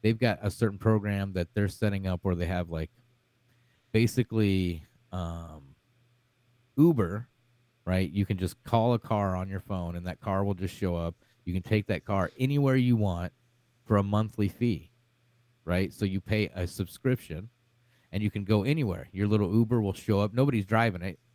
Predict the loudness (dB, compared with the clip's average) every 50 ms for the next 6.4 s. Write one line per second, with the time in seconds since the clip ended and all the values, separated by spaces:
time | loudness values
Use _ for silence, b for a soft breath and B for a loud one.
0 | _ _ -6 -4 -4 -4 -2 -2 0 0 2 2 0 -2 -4 -6 -4 -2 -2 -2
1 | -2 -2 -2 0 0 -2 -2 -4 -6 _ _ _ _ _ _ 2 2 4 4 4
2 | 4 2 0 0 0 0 0 0 0 0 0 0 2 2 0 0 -2 -2 -2 -2
3 | -2 -2 0 2 2 2 2 2 0 0 -2 -2 0 2 4 4 4 2 0 0
4 | -2 -2 -4 -4 -6 -4 -2 -2 -2 -2 -2 -2 -2 -2 -2 -4 -4 -2 -2 0
5 | 0 -2 -2 -4 -6 -4 -4 -4 -4 -4 -4 -4 -2 -4 -4 -4 -6 -4 -2 -2
6 | -2 -2 -2 -2 -2 -2 -2